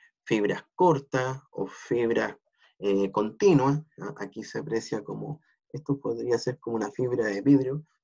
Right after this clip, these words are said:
Si uno ve la fibra de vidrio, uno alcanza a ver estas pequeñas fibras dentro de este otro material que cubre a toda ella. También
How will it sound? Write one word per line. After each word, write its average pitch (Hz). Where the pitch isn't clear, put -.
Si -
uno 120
ve 120
la 123
fibra 131
de 120
vidrio, 143
uno 131
alcanza 151
a 113
ver 117
estas -
pequeñas 123
fibras 139
dentro 139
de 113
este -
otro 117
material 117
que 143
cubre 120
a 101
toda 123
ella. 120
También 123